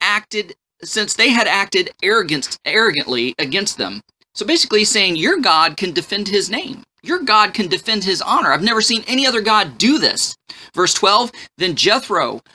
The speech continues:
Moses' father-in-law, presented a burnt offering and sacrifice to God." That is basically saying Jethro converted to the faith of the Israelites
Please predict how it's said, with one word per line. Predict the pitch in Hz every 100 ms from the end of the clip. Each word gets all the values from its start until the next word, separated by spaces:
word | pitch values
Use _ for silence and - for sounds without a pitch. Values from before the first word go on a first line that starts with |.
| -
Moses' | 143 240 254 262 240
father-in-law, | - 214 208 170 131 110 113 -
presented | 165 117 220 196
a | 143
burnt | 123 190 254 -
offering | 196 202 - 165 160 -
and | 139
sacrifice | - 175 185 156 - 135 131
to | 135
God." | 127 156 95 95 _ _ _ - _ _
That | 185 269 370
is | 254 226
basically | 294 349 285 254 247
saying | - 226 220 220 208
Jethro | - 233 320 208 208
converted | 220 190 233 311 156 165 - _ _ _ _
to | - 226
the | 180 -
faith | 262 175 180 - - _ _ _ _
of | 196 202 190
the | 233 240
Israelites | 339 427 427 123 - - -